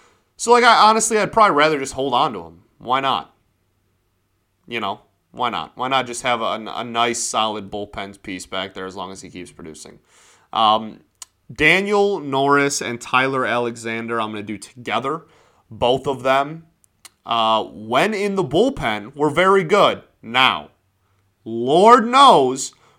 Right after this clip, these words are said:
Ron Gardenhire loved to make them starters for some reason, and they suck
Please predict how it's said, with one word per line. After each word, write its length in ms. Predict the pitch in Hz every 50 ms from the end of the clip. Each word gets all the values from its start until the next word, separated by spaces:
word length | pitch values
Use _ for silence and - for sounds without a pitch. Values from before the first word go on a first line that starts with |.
| _ _ _ _ -
Ron 380 | 120 151 165 196 226 226 226
Gardenhire 840 | 175 214 220 233 240 214 175 156 151 143 143 139 135 131 135 147 147 - _ _ -
loved 640 | 123 123 127 139 156 170 185 - 180 185 - - -
to 140 | - 190 165
make 340 | 160 165 170 185 180 180
them 220 | - 190 175 170 160
starters 760 | 160 - - - 202 202 208 190 147 113 104 101 101 - -
for 180 | - - 131
some 360 | 120 - - 131 123 117 113
reason, 360 | 113 113 110 107 110 117 117 123
and 220 | - - 135 139
they 140 | 147 139 127
suck 800 | - - - - - - - 330 311 277 202 190 190 - -